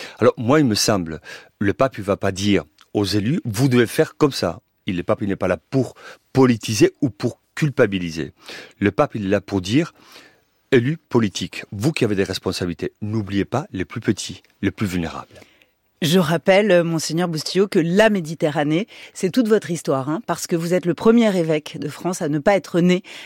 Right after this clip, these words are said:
Speaker 2: euh, en France. Vous êtes espagnol, euh, d'origine et par ailleurs, vous avez étudié la philosophie, la théologie en Italie et puis vous avez choisi, euh, la France.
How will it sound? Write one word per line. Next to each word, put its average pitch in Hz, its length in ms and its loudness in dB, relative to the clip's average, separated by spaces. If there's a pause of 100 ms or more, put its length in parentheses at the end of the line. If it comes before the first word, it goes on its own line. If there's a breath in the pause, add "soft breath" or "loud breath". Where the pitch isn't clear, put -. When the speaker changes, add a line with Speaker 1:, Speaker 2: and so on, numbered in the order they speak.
(140 loud breath)
Speaker 2:
euh, 170 340 0
en 160 140 0
France. 147 440 -2
Vous 151 200 -4
êtes - 180 -4
espagnol, 156 720 2
euh, 151 140 4
d'origine 160 580 0
et 196 80 -2
par 160 180 -4
ailleurs, 180 220 6
vous 196 160 -4
avez 170 160 2
étudié 196 380 0
la 180 100 2
philosophie, 175 520 0
la 196 100 4
théologie 202 580 4 (220 loud breath)
en 180 120 0
Italie 220 440 4
et 277 100 8
puis 320 260 6
vous 240 200 0
avez 190 200 2
choisi, 175 460 0 (420 loud breath)
euh, 170 440 6
la 185 200 6
France. - 460 0